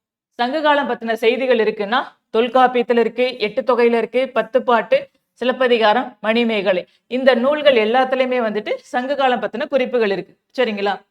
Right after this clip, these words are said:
அடுத்து அயல்நாட்டவர் குறிப்புகள். அயல் நாட்டவர்கள்ல யார் யாரெல்லாம் சங்ககாலம் பத்தி சொல்லியிருக்காங்க அப்படின்னு பாத்தீங்கன்னா, பிளினியோட இயற்கை வரலாறு அப்படின்ற நூலிலையும்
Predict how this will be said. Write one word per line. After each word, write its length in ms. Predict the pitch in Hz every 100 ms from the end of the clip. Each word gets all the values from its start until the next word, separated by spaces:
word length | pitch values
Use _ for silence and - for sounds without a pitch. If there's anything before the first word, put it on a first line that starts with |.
| _ _ _ _ _ _ _ _ _ _ _ _ _ _ _ _ _ -
அடுத்து 420 | 214 269 339 220 285 - -
அயல்நாட்டவர் 720 | 208 302 330 311 262 262 254
குறிப்புகள். 460 | 254 220 - 185 - _ _ _
அயல் 320 | 196 233 320
நாட்டவர்கள்ல 680 | 349 311 233 254 220 185 190 254 - -
யார் 300 | 196 233 294
யாரெல்லாம் 520 | 294 269 233 220 277
சங்ககாலம் 540 | 330 233 269 277 262 233
பத்தி 200 | 208 262
சொல்லியிருக்காங்க 640 | 277 233 254 254 214 196
அப்படின்னு 280 | 220 196 226
பாத்தீங்கன்னா, 460 | 233 202 202 196 269 - _ _ _
பிளினியோட 680 | 247 277 302 311 294 220 196 262 -
இயற்கை 440 | - 233 285 285 294
வரலாறு 540 | 262 220 214 202 190 220
அப்படின்ற 440 | 208 202 208 214 233
நூலிலையும் 560 | 214 214 190 180 262